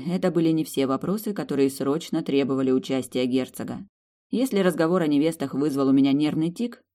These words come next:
то остальное только скуку. К счастью, герцог быстро выпроводил своего помощника,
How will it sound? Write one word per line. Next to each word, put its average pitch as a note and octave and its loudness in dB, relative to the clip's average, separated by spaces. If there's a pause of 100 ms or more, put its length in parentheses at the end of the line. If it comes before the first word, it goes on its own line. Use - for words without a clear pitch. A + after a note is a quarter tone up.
то A#3+ -4
остальное D3 0 (100)
только C#3 -2
скуку. - -8 (720)
К - -20
счастью, B3 0
герцог F#3+ 0
быстро C#3 -2
выпроводил C3+ 0
своего C3+ -4
помощника, D3+ -4